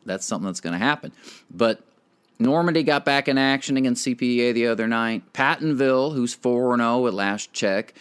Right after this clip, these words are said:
has been playing really well. But otherwise, North County is pretty much dark. The Hazelwood District has not played.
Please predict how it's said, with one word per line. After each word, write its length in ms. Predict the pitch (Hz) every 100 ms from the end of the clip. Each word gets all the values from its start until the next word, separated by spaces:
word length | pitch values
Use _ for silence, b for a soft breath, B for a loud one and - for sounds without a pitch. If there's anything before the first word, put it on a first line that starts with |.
| B B
has 180 | 101 95
been 160 | 95 98
playing 420 | - 101 101 95
really 300 | 95 95 90
well. 380 | 85 76 80 - b b
But 100 | 107
otherwise, 520 | 135 208 208 170 151 117
North 220 | 139 180
County 460 | 139 143 208 165
is 120 | 101 -
pretty 220 | 131 127
much 320 | 113 110 -
dark. 400 | 117 151 110 -
The 80 | 92
Hazelwood 480 | 120 135 147 143 127
District 380 | 135 - 127
has 180 | 131 123
not 220 | 127 120
played. 480 | - 110 117 113 113